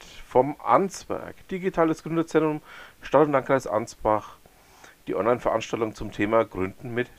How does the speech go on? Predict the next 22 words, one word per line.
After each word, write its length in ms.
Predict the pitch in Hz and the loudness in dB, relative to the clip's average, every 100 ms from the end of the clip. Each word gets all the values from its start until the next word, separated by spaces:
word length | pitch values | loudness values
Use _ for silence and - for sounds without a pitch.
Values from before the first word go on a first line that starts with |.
| - | -12
Chat 240 | - 82 - - | -8 -8 -10 -20
G 200 | - 113 | -14 -12
P 160 | 113 180 | -8 -6
T. 280 | 165 95 - - - - - - _ _ _ _ _ _ _ _ _ - - - - - - - _ _ | -6 -8 -10 -20 -20 -20 -20 -20 _ _ _ _ _ _ _ _ _ -20 -20 -20 -20 -20 -20 -20 _ _
In 220 | - 202 196 | -4 -2 2
dreißig 460 | - 147 214 190 | 6 6 4 -2
Sekunden 560 | - 175 196 196 180 170 | -4 0 0 0 -6 -6
gut 180 | 180 175 | -6 -2
entscheiden 800 | 156 - 143 147 131 92 85 | -2 2 6 6 4 -6 -10
findet 340 | - 151 160 143 | -2 0 0 -2
statt 640 | - 139 - - - - - | 2 0 0 -18 -18 -18 -4
als 220 | 104 95 | -2 -2
Online-Veranstaltung 920 | 104 127 147 - 117 131 - 135 127 | -2 0 0 2 0 0 2 2 2
von 160 | - 107 | -2 -2
elf 280 | 117 180 185 | -2 -2 -4
Uhr 80 | |
dreißig 420 | 165 131 135 143 - | 2 4 2 0 -10
bis 200 | 120 - | -14 -12
zwölf 380 | 92 92 101 | -6 -4 -4
Uhr 380 | - 107 107 110 - - - - - | -6 0 0 0 -4 -20 -20 -20 -20
von 400 | - - 98 117 | -12 2 2 2
Bauer 480 | - 78 87 110 127 | -4 2 4 4 0